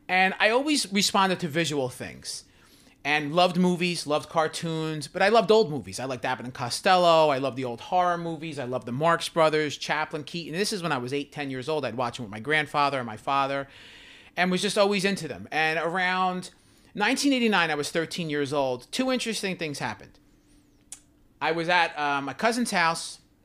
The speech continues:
He had a tarot card deck. Wasn't interested in tarot cards. I was obsessed with the art.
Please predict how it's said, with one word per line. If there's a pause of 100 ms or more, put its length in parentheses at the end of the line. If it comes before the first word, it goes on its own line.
(200)
He
had
a
tarot
card
deck. (320)
Wasn't
interested
in
tarot
cards.
I
was
obsessed
with
the
art.